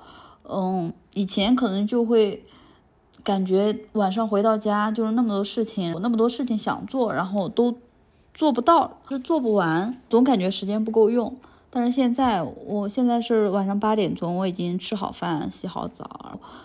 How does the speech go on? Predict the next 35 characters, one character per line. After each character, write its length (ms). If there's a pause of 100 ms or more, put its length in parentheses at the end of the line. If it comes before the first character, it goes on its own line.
(160)
坐 160
在 140
这 400 (240)
烤 260
着 240 (320)
电 180
暖 220
炉 300
和 100
大 140
家 140
聊 180
天。 420 (560)
嗯， 460
所 180
以 40
这 120
种 140
状 200
态， 300
我 60
觉 120
得 160
还 320
是， 380 (600)
怎 100
么 80
来 140
讲 260
呢？ 320 (360)
我 100
觉 160
得 100
我 160
们 400